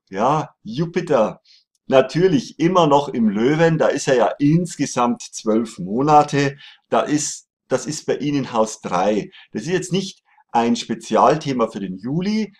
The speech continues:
denn er ist ja schon mehrere Monate darin in diesem Haus bei Ihnen, er bleibt auch noch etwas darin, aber, äh, Jupiter unterstützt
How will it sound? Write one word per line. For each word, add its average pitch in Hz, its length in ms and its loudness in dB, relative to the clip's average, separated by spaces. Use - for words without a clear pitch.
denn 120 160 2
er - 160 -2
ist - 200 -10
ja 127 60 -4
schon 101 260 -4
mehrere 107 420 2
Monate 151 520 -2
darin 143 360 0
in 139 120 -4
diesem 135 360 -10
Haus 117 340 2
bei 110 140 0
Ihnen, 120 280 -2
er 87 160 -4
bleibt - 400 -4
auch 135 180 0
noch 135 160 -6
etwas - 420 -6
darin, 117 460 -4
aber, 160 480 4
äh, 135 120 8
Jupiter 165 560 0
unterstützt - 880 -4